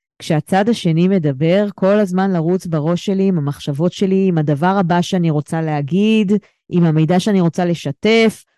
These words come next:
או עם השאלה הבאה שאני רוצה לשאול, וברגע ששאלתי את השאלה, הצד השני עונה לי ואני בתוך המחשבות שלי, פספסתי את השאלה שלי. אז להיות בהקשבה לשאלה ששאלתי,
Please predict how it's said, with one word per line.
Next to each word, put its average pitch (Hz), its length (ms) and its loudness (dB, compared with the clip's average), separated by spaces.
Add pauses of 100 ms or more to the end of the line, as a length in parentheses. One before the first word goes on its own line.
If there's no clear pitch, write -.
או - 60 -4
עם 175 140 2
השאלה 185 400 2
הבאה 190 240 0
שאני 180 260 -2
רוצה 151 300 -2
לשאול, 170 580 0 (380)
וברגע 180 400 0
ששאלתי 196 480 0
את - 180 -12
השאלה, 170 420 0
הצד 202 320 0
השני 196 360 0
עונה 180 360 2
לי 170 140 2
ואני 160 260 0
בתוך 202 300 -2
המחשבות 170 500 -2
שלי, 185 440 2 (440)
פספסתי 196 720 -4 (120)
את 165 120 -6
השאלה 143 440 -4
שלי. 143 300 -6 (640)
אז 147 200 -2
להיות 185 340 2
בהקשבה 170 920 -2 (1160)
לשאלה 147 920 -2
ששאלתי, 147 960 -8